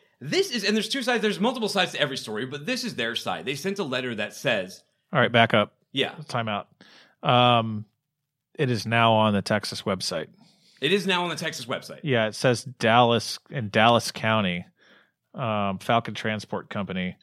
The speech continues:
Speaker 2: total layoffs, it looks like twenty, thirty, um, nineteen. There's two. There's Fal-, Falcon Transport Co. and then Falcon Transport Co. Cedar Hill. So,
Speaker 1: Yeah.
Speaker 2: uh, anyway, you can edit,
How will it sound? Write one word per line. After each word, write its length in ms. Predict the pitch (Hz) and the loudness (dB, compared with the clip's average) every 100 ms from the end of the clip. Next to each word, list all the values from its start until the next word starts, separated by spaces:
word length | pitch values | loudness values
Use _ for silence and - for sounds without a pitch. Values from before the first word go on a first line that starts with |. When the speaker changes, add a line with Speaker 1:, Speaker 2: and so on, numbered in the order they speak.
| _ _ _ _ | _ _ _ _
Speaker 2:
total 300 | - 107 101 | -6 -6 -2
layoffs, 500 | 101 98 95 92 - | -2 0 0 -2 -6
it 60 | 98 | -10
looks 240 | 107 - | -10 -6
like 180 | 92 - | -8 -8
twenty, 580 | - 110 104 101 101 98 | -8 -4 -2 -2 -4 -6
thirty, 920 | - 107 101 98 95 95 92 92 - _ _ _ _ _ _ _ _ - | -6 -6 -4 -6 -6 -6 -6 -10 -14 _ _ _ _ _ _ _ _ -12
um, 760 | 98 98 95 92 90 90 92 _ _ _ _ - | -8 -6 -6 -6 -8 -10 -12 _ _ _ _ -4
nineteen. 500 | 123 - 135 120 113 | -4 -2 -2 0 0
There's 240 | 107 - | -2 -2
two. 380 | - 147 117 98 | 4 6 8 6
There's 180 | 101 - | 2 2
Fal-, 240 | 120 117 - | 4 2 2
Falcon 400 | - 131 113 101 | 2 2 2 -4
Transport 540 | - 123 113 117 - | 0 0 0 -2 -2
Co. 240 | - 113 107 | 2 4 4
and 100 | 101 | 0
then 80 | |
Falcon 320 | 90 107 101 98 | 0 -2 -2 -6
Transport 480 | 107 101 - 90 | -4 -4 -6 -8
Co. 180 | - 104 | -4 -6
Cedar 380 | 92 101 92 85 | -4 -4 -4 -4
Hill. 300 | 98 90 87 | -4 -4 -4
So, 420 | - - 98 95 - 156 | -6 -2 -2 -2 -8 -14
Speaker 1:
Yeah. 480 | 156 185 156 90 - | -2 0 0 -2 -4
Speaker 2:
uh, 260 | 101 101 98 | 0 2 2
anyway, 300 | 131 117 110 | 2 2 2
you 60 | |
can 140 | 113 123 | 2 2
edit, 300 | 151 139 | 4 4